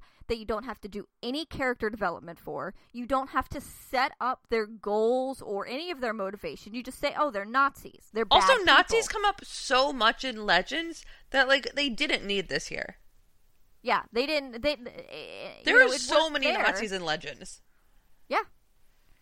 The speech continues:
Speaker 1: I just, I think it's lazy, and I think that it's manipulative and purely for shock value. So they can have scenes like Stein's death and Felicity with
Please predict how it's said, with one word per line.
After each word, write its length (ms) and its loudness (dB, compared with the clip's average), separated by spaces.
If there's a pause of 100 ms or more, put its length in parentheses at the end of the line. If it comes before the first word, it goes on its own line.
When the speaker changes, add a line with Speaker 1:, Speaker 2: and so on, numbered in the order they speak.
(580)
Speaker 1:
I 120 0
just, 240 -12 (100)
I 100 0
think 220 -8
it's 160 -12
lazy, 500 -8
and 160 -6
I 140 -2
think 320 -10
that 100 -6
it's 180 -10
manipulative 920 -6 (600)
and 680 -4 (440)
purely 340 -6
for 160 -6
shock 320 0
value. 280 -8
So 140 -6
they 260 -6
can 160 -8
have 360 0
scenes 540 -10
like 240 -4
Stein's 580 -12
death 400 -6 (420)
and 500 -10 (300)
Felicity 600 -8 (880)
with 220 -8